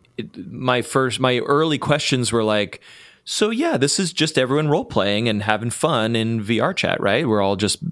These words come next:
putting on, we're be-, we're being cool furries, we're being sexy anime ladies, and we're being dragons, right?" And it was like, "No, no, no, no, I, I am a toy dragon, and I feel complete,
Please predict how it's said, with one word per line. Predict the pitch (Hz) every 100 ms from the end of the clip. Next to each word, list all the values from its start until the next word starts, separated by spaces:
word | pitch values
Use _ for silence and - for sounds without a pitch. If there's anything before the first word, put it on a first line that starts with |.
| -
putting | 120 113
on, | 110 110 110 107 107 -
we're | 101
be-, | 110 -
we're | 107
being | 95 113 117 120 120 - - - -
cool | 135 131 127
furries, | - 147 156 131
we're | 123
being | 120 123 120 120
sexy | 131 - 127 123 123 123 -
anime | 131 131 131
ladies, | 135 147 147
and | 143
we're | 147
being | 165
dragons, | 170 - 117 104
right?" | 120 160 - - - _ _
And | 113 117 113 113 107 _ _
it | 120 123
was | 120 104 - -
like, | 110 104
"No, | 113 113
no, | 113 -
no, | 123
no, | 123 107 -
I, | 117 113 - 110
I | 113 -
am | 110 110 95 - - _ _ _ _ _ -
a | 101
toy | 101 101
dragon, | 95 101 104 104 104
and | 110 107
I | 98
feel | 92 113 98 92
complete, | 104 - 120 98